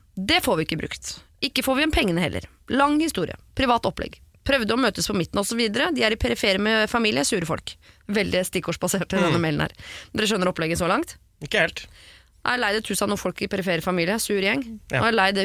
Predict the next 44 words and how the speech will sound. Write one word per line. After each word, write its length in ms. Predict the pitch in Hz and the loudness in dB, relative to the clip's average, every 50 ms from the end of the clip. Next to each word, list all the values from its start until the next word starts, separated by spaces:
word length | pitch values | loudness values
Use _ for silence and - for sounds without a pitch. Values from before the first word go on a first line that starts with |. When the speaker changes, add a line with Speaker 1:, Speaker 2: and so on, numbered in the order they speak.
| 196 | 0
Speaker 1:
huset. 320 | 170 170 220 240 285 339 - _ _ _ _ _ _ _ - | 0 0 0 0 0 -2 -4 _ _ _ _ _ _ _ -6
Får 160 | - 220 208 | -4 -4 -2
ikke 160 | - 254 226 | -2 -2 0
brukt 240 | 208 196 - - 247 | 0 -2 0 -2 -2
det. 80 | 285 320 - - _ _ _ _ - - | -2 -2 -6 -14 _ _ _ _ -14 -8
For 140 | - 233 233 | -4 0 2
man 120 | 233 226 | 2 2
kommer 180 | 220 220 180 165 | 2 2 0 2
seg 120 | 180 170 | 0 -2
ikke 100 | - - 202 | -2 -4 -4
til 60 | - | 0
Spania. 260 | - 156 127 - 190 - | 0 0 0 -2 -4 -2
Speaker 2:
Greit. 280 | - 131 131 - - - - - | -2 -2 -2 -2 -8 -18 -6 -2
Speaker 1:
Mhm. 260 | 202 175 175 165 180 - - _ _ _ - - - - - - - - _ | 0 0 0 -2 -4 -8 -16 _ _ _ -14 -12 -12 -10 -12 -14 -16 -10 _
Så 160 | - - 349 330 | 0 4 4 4
ja, 140 | 277 277 - - - - - - _ | 4 4 0 -4 -10 -12 -14 -14 _
vi 120 | - 277 330 | 0 4 6
har 100 | 330 330 | 6 6
jo 80 | 330 | 4
betalt 400 | 277 320 - - 269 240 - - | 4 2 2 4 4 4 4 2
for 100 | - 269 | 0 0
dette 200 | 269 277 - 294 294 | 0 2 2 2 2
huset 240 | 302 285 - - 359 | 2 2 2 2 2
da, 80 | - | 2
som 400 | 403 - - - 302 302 302 302 | 2 2 2 2 2 2 2 2
skal 200 | 294 - - 320 | 2 2 0 0
stå 160 | - - 294 285 | 0 0 -2 0
tomt 300 | - 311 294 294 294 - | 0 2 2 2 2 0
i 40 | 294 | -2
ti 200 | - 285 277 277 | 0 2 2 4
dager 240 | 269 262 247 240 247 | 4 4 4 2 2
i 40 | |
begynnelsen 300 | 254 262 254 233 220 - | 2 2 2 2 2 2
av 80 | 247 240 | 2 2
juli, 280 | 233 214 214 233 294 415 466 - - - _ - - | 4 2 2 2 0 0 -2 -6 -14 -20 _ -6 -2
og 60 | 262 | 2
vi 80 | 262 285 | 4 4
har 60 | 277 | 4
spurt 300 | - - - 220 208 - | 2 0 -2 -2 0 0
om 40 | 226 | 0
vi 60 | 226 233 | 0 0
kan 140 | 254 254 - | 0 -2 0
framleie 640 | - - 294 269 247 202 170 156 156 156 147 147 156 | 0 0 2 2 2 2 2 2 2 2 2 2 2
det. 140 | 175 180 | 0 0